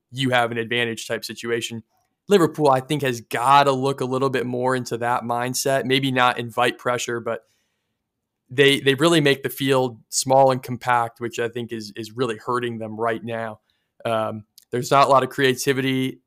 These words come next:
on the, the final third, or at least there is, but they're,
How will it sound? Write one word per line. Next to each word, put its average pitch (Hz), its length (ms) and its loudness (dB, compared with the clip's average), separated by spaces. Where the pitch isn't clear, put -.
on 123 260 0
the, 120 260 -2
the 120 100 -8
final 131 340 2
third, 147 480 4
or 131 100 2
at 117 100 0
least 131 380 -4
there 127 380 0
is, 196 320 6
but 143 180 0
they're, 135 200 2